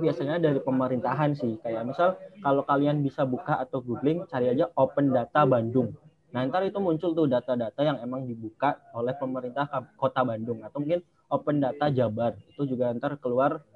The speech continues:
data-data yang dibuka emang dari, eh, prof-, keprofesian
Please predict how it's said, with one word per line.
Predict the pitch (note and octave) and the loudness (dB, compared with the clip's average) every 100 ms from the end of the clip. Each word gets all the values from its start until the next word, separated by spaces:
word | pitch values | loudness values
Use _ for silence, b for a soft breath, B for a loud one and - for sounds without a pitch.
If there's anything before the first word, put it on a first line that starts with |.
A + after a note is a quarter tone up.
| - | -14
data-data | A#2+ B2 A#2 C3 | -6 -4 -4 -2
yang | C#3+ C#3 C3+ C3 | 0 0 -4 -4
dibuka | B2 A#2+ A#2 A2+ D3 D3+ - _ _ | -2 -2 -2 -2 0 0 -2 _ _
emang | - A#2+ B2+ C#3 C#3 | -8 -4 -2 -2 -2
dari, | A2 G#2+ C#3 C#3+ - _ _ | -2 2 2 0 -6 _ _
eh, | B2 A#2 A#2+ A#2 | -6 -4 -4 -2
prof-, | C#3 C#3 - _ | 2 2 0 _
keprofesian | - - B2 - B2+ C3 C3+ | -10 -6 -6 -4 -2 0 0